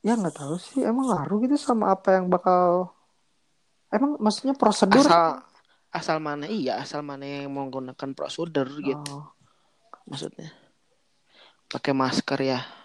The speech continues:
Speaker 1: Ya, bawa
Speaker 2: Sesuai ketentuan.
Speaker 1: hand sanitizer. Iya, sesuai ketentuan.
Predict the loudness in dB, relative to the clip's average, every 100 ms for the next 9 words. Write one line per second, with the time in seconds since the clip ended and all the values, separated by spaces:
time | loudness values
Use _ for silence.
0 | _ _ 2 4 4 0 -10 _ -2 4
1 | 4 6 4 2 0 0 4 6 8 6
2 | 0 -6 -6 -8 -10 -8 -6 -6 -10 -14
3 | -20 -20 -14 -10 -10 -12 -16 -18 -18 -20
4 | -18